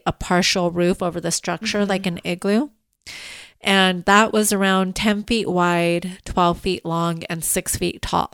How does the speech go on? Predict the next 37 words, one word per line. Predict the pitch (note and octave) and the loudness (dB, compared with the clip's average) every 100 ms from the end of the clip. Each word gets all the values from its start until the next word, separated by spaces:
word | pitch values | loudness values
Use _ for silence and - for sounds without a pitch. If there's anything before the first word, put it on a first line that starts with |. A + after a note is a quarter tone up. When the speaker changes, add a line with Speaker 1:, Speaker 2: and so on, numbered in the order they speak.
| - | -8
Speaker 1:
So | - - | -4 -4
it | |
was, | F3+ - - - _ | -4 -6 -6 -10 _
there | G3+ | 2
was | G#3 F#3 | 4 2
Speaker 2:
Wow. | F3 | 2
Speaker 1:
room | F3 F3 | 0 -2
in | F3+ | -6
there. | F3+ F#3+ | -4 -4
Speaker 2:
Yeah. | E3+ E3+ - - - - - - _ _ | -6 -12 -20 -20 -20 -20 -20 -20 _ _
Speaker 1:
Uh, | - D4 D4+ G3 G3 | 0 4 6 4 4
that | G3 A3+ | 6 6
is | C4 C4 | 6 6
where | B3 | 6
the | A#3+ | 6
boys' | A3 G#3 G#3 G#3 | 6 8 8 6
bodies | - F#3+ G3 G3+ | 6 6 6 6
were | G3+ | 4
found. | F#3+ F#3+ F3 F3+ F#3+ F#3+ - - - | 2 4 4 4 2 -2 -8 -12 -4
Um, | F#3 F3+ E3+ F3+ | 0 0 0 -2
so | G3 | -2
it | F3+ | 0
was | F#3 | 0
Jonathan | - G#3+ A#3+ B3 F#3+ F3+ | 0 2 2 2 0 0
that | - | -2
was | F3 - | -2 0
found | F#3 F3 F3 F#3 | 2 4 2 0
hanging | - - F#3+ F3+ F#3 F3+ | -6 -2 -2 0 -2 0
by | F3+ | 2
a | F3 F3 | 2 2
branch | F3 E3+ F3 - - - - | 2 2 0 -2 -2 -2 -2
about | F#3 F3 F3+ - | -2 2 2 2
three | - F#3 F#3 | 0 0 0
and | F#3+ | 0
a | |
half | G3 F#3+ F3 | 0 2 2
feet | - F3 E3 E3 | 2 -2 0 -2